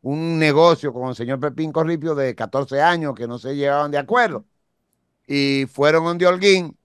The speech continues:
para que Holguín presentara el caso. Holguín le dijo que no, que no podía hacer eso. El Holguín le dijo, "Yo sí sé quién le puede resolver ese problema y puede investigar esa situación, el señor Ángel Martínez".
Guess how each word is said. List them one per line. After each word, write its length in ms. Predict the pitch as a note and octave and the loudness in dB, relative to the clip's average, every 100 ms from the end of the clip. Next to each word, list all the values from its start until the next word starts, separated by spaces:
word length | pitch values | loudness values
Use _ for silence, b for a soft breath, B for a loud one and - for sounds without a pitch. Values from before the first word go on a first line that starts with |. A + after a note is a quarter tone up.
| _ | _
para 200 | - B2+ | -6 -6
que 120 | G#2+ A#2+ | -6 -8
Holguín 320 | A#2+ C#3 D3+ | -6 -4 -4
presentara 480 | D3 C3+ B2 D3 D#3+ | -4 -4 0 0 0
el 120 | C#3 | 0
caso. 300 | E3+ D#3+ C3+ | 2 2 0
Holguín 260 | A#2+ B2+ | -8 -8
le 60 | C#3+ | -6
dijo 240 | C#3 C3+ | -4 -4
que 100 | C3+ | -4
no, 140 | C#3+ C#3 | -6 -6
que 80 | A#2 | -8
no 100 | G#2+ | -10
podía 200 | B2 B2 | -8 -10
hacer 200 | B2 C#3+ | -8 -8
eso. 320 | A#2+ - G#2 _ _ _ _ _ _ _ _ _ _ | -8 -12 -20 _ _ _ _ _ _ _ _ _ _
El 160 | A#2+ B2 | -6 -4
Holguín 420 | B2+ C#3+ C#3+ E3 | 0 0 2 2
le 80 | E3 | 4
dijo, 180 | E3+ | 2
"Yo 180 | D3 D#3+ | 2 0
sí 200 | D#3+ G#3 | -2 -8
sé 260 | - G#3 F3+ | 0 0 0
quién 240 | F3+ F3+ | 0 0
le 80 | E3 | 0
puede 400 | A2 E3 D#3+ D3 | 0 2 2 2
resolver 400 | C3+ C3 C3 C#3 | -2 -6 -6 -4
ese 160 | C3+ C3+ | -4 -4
problema 600 | D#3+ F3+ E3+ E3 F3 - _ _ _ | -2 2 2 2 0 -4 _ _ _
y 140 | D3+ D3 | -6 -6
puede 520 | - D3 D#3+ E3 D#3 | -2 2 4 6 4
investigar 640 | C#3+ C#3 C3 - C3 C3+ | 0 -4 -4 -6 -2 0
esa 200 | C#3 C3 | 0 -4
situación, 640 | A#2 B2 C3+ D3 A#3 G#3 D3+ _ _ _ - | -10 -6 -6 2 4 4 2 _ _ _ 0
el 200 | F#3 D#3+ | 0 2
señor 360 | D3 D3+ D#3 | -2 0 2
Ángel 260 | D3 C3 C#3 | 2 0 -6
Martínez". 600 | B2 G#2 - E2+ C#2 | -8 -10 -12 -16 -16